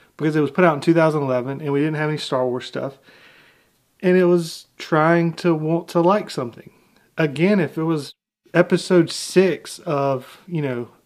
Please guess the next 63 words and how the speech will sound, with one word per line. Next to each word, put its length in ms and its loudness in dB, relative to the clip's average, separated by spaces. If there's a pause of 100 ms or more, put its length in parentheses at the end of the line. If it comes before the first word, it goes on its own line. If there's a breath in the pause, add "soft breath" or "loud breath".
a 100 -6
T 340 -2
V 200 0
series 560 -4 (340 loud breath)
and 320 -2
other 240 4
things 280 0
have 120 0
been 180 -2
put 220 -2
or 140 0
explained 480 -4
into 320 -2
it 60 -2
leading 340 -2
into 260 2
it, 100 0
then 220 -4 (420 soft breath)
maybe 540 0
there's 320 2
a 80 2
case 480 -2
to 100 -2
say 300 -2
that 180 -4
this 200 0
could 200 -2
have 100 2
been 120 2
a 60 0
decent 440 -2
episode, 280 -2
but 100 -8
I 20 -8
still 260 -2
don't 120 -8
think 140 -4
it 40 -4
was 80 -4
a 80 -2
decent 420 -10
episode. 560 -4 (600 loud breath)
I 80 -6
wanna 200 2
take 300 2
it 80 -2
easy 400 -2
on 200 -2
fan 360 0
films 360 -8
because 280 -8
it's 220 -10
fan 400 -6
films 300 -6
and 80 -4
they 60 -6
put 220 -4
it 100 0
up 140 -4
for 140 -10
free 220 -2
on 140 -4
YouTube. 540 -4